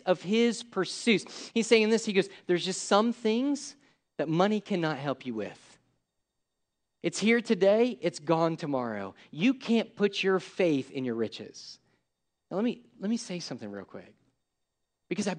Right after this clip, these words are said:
as I've been trying to bring out the application in that, I do, I think specifically he's talking about the riches, yes, of finances, but I don't think it would be harm to the text to say the riches in all the other areas of our life.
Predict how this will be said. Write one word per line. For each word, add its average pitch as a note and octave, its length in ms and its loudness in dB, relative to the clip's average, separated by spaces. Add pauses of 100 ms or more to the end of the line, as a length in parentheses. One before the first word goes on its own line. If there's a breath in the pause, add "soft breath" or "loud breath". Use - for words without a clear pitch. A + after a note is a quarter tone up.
(140)
as F3 160 -2
I've E3+ 160 -2
been E3+ 160 2
trying A#3+ 300 -6
to F#3 200 -2
bring F3 380 -2
out G3 120 -4
the D#3 120 -2
application E3 560 -4
in A2 80 -4
that, G2 260 -6 (760 soft breath)
I F#3+ 80 -2
do, G3 260 -2 (340)
I E3+ 120 -2
think C4 320 -2
specifically G#3 640 -2
he's E3 140 -6
talking G3 380 -4
about E3 400 -2
the D#3+ 80 0
riches, D3 580 -4
yes, E3 340 0
of C#3 120 -10
finances, C#3 720 -6 (460 loud breath)
but F#3+ 100 2
I F#3 80 4
don't A#3 260 2
think G3 220 -4
it F#3+ 80 -2
would E3+ 140 -2
be E3 140 0
harm D3 500 -2
to D#3 100 -4
the C3+ 100 -4
text D3 640 -6 (340 soft breath)
to E3+ 80 -4
say G3 200 0
the E3+ 100 2
riches D#3 400 -4
in C#3 80 -2
all C#3 140 -2
the C3 160 -6
other B2 160 -6
areas A2 480 -10
of A2 120 -12
our G#2+ 60 -8
life. G#2+ 540 -12